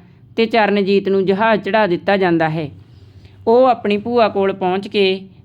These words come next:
ਦਾਦੀ ਨੂੰ ਵੀਡੀਓ ਕਾਲ 'ਤੇ ਕਹਿੰਦੀ ਆ ਕਿ, "ਦਾਦੀ, ਤੂੰ ਤਾਂ ਬਥੇਰਾ ਜ਼ੋਰ ਲਾਇਆ ਸੀ ਕਿ ਮੈਂ ਕੈਨੇਡਾ ਨਾ ਜਾਵਾਂ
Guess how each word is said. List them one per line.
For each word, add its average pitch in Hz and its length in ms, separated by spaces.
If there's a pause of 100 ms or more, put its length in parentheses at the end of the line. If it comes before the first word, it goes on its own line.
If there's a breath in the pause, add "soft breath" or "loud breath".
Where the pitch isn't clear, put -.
(100)
ਦਾਦੀ 202 320
ਨੂੰ 208 140
ਵੀਡੀਓ 202 320
ਕਾਲ 214 240
'ਤੇ 196 180
ਕਹਿੰਦੀ 190 360
ਆ 214 80
ਕਿ, 208 140
"ਦਾਦੀ, 190 480 (2000 soft breath)
ਤੂੰ 233 200
ਤਾਂ 233 140
ਬਥੇਰਾ 240 380
ਜ਼ੋਰ 202 260
ਲਾਇਆ 196 300
ਸੀ 196 160
ਕਿ 220 140
ਮੈਂ 220 160
ਕੈਨੇਡਾ 202 420
ਨਾ 190 220
ਜਾਵਾਂ 175 420